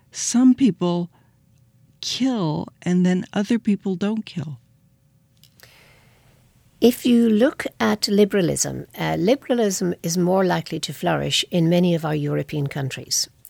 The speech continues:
Speaker 2: Um, like, the Scandinavian countries are sort of famous for their, their, their liberalism. Um, and this seems to be a part of a history where they have managed their wars, they have managed themselves.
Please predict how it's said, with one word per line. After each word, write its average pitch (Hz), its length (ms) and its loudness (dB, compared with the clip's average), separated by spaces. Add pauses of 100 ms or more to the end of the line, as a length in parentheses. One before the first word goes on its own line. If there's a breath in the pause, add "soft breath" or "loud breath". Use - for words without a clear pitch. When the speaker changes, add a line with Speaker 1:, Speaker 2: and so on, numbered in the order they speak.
Speaker 2:
Um, 139 500 -4 (140)
like, 147 420 -6
the 170 100 -14
Scandinavian 151 720 -4
countries 139 500 -8
are 139 300 -10
sort 135 180 -10
of 127 80 -16
famous 156 440 -2
for 143 160 -12
their, 135 240 -12
their, 143 220 -12
their 143 140 -12
liberalism. 143 560 -10 (760 loud breath)
Um, 160 300 0 (140)
and 180 160 2
this 220 140 6
seems 226 400 2
to 208 100 -6
be 175 360 0
a 151 120 -6
part 180 400 -6
of 160 100 -6
a 160 60 -6
history - 500 -4
where 151 300 -4
they 147 140 -6
have 147 200 -8
managed 156 540 -2
their 151 160 -8
wars, 147 440 -6
they 143 120 -8
have 135 140 -8
managed 147 420 -4
themselves. 143 580 -8